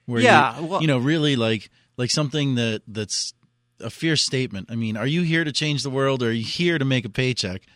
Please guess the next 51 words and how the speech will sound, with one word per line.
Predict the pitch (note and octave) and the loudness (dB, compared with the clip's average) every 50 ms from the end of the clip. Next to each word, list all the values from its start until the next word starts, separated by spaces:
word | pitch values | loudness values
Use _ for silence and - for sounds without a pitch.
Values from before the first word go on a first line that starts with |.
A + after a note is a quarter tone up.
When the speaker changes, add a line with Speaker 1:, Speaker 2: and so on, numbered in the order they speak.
| _ - | _ -10
Speaker 2:
Yeah. | F#3+ G3 E3 C3+ B2 - _ _ | -6 -6 -6 -6 -6 -10 _ _
Speaker 1:
Uh, | - B2 B2 B2 A#2+ A#2+ A#2 - | -4 -2 0 2 2 0 -2 -2
you | - D#3+ D#3 | -2 -2 0
know, | C#3 A#2 | 2 2
usually | A2+ A#2+ D3 F3+ F#3+ D#3+ E3+ C#3 B2+ | 2 2 2 0 0 0 0 0 2
the | A#2+ | 2
next | B2 A#2 A2+ - - - | 2 0 0 -2 -2 -4
thing | B2 A2+ A2 G#2+ | -2 -2 -2 -2
is, | G#2+ G#2 G2+ F#2+ | -2 -2 -4 -4
like, | A#2 A2 A2 A2 | -4 -4 -4 -2
"You're | C3+ D3 | -4 -2
here | D#3+ F3+ F3 | 0 0 0
to | E3+ | 0
make | E3+ E3 D#3 C3+ | 0 -2 -2 -2
a | B2+ | -4
paycheck, | - E3 D#3+ D#3 D3 - - A2+ G#2+ G#2+ _ - - _ - | -4 -2 -2 -2 0 -2 -2 -2 -4 -4 _ -12 -20 _ -6
march | B2 B2 A#2+ A#2+ A2+ - | -4 -2 0 0 0 0
out | B2 A2 G#2+ - | -2 -2 -2 -4
the | A2+ | -6
door." | F#2 G#2+ F#2+ F2+ F2 F#2+ - _ _ _ _ _ _ _ _ _ _ - | -8 -8 -8 -8 -8 -10 -12 _ _ _ _ _ _ _ _ _ _ -8
Like, | A2 A2+ A2 | -8 -4 -4
you | C3 A#2+ | -4 -4
think, | - C#3 A#2 - | -4 -4 -4 -2
like, | A#2+ A#2 G2+ - _ _ _ _ _ - | -4 -4 -4 -6 _ _ _ _ _ -4
like | C3 B2 A#2 G#2 - - | 0 0 0 0 -2 -4
Glengarry | - B2+ B2+ A#2+ G#2+ A2+ G#2+ G#2 G2+ F#2 | -2 0 0 2 2 2 0 0 0 -2
Glen, | E2+ G2+ F#2+ G2+ G2+ - | -4 -6 -8 -8 -8 -8
Glen | B2 A2+ A2 G2+ F#2+ | -4 -4 -2 -2 -2
Ross. | F#2+ F#2 E2+ D#2+ D#2+ - - | -4 -6 -6 -8 -10 -14 -16
Speaker 2:
Well, | - G3+ G#3 A#3 A3 G3 - A3 | -14 -6 -4 -2 -4 -2 -4 -6
yes, | F#3 B3+ B3+ F#3 - - | -6 -4 -4 -4 -6 -6
well, | E3 F3 E3 D#3 | -6 -4 -4 -4
exa-, | D#3 C#3 F3+ - - | -4 -6 -8 -8 -6
well, | D#3+ D#3 C#3+ - - - - | -6 -8 -8 -10 -16 -16 -10
that's | D#3+ E3 F3 - | -8 -8 -8 -8
a | |
good | - E3 D#3 | -10 -8 -8
example. | D3+ C#3+ A2+ D3 F3 G3 G3 - A#2 B2 | -8 -8 -8 -6 -6 -6 -6 -8 -10 -12
I | B2 | -10
mean, | B2 C3+ C3+ B2+ - - - _ - | -10 -10 -12 -12 -14 -18 -20 _ -12
the, | C#3+ D3 C3 | -8 -8 -8
the | - C3 C#3+ C#3+ | -6 -6 -6 -6
really | D#3 E3+ E3 | -4 -6 -6
great | - - D3 D3 C3 | -4 -4 -6 -6 -6
salesmen | - - D3 D3+ C3 E3 D#3+ - - | -6 -6 -6 -6 -6 -8 -12 -12 -8
love | - C#3 D#3+ D3 B2 | -2 -2 -2 0 0
that | C3+ - | -6 -6
scene | - - - C3+ B2 A#2 | -6 -8 -8 -6 -6 -6
with | A#2+ A2+ - | -8 -8 -6
Alec | B2+ A#2+ A#2 - - | -6 -6 -6 -6 -8
Baldwin. | B2 A#2 A#2 A#2 B2+ C3+ C3+ C#3 | -8 -8 -8 -8 -8 -10 -10 -12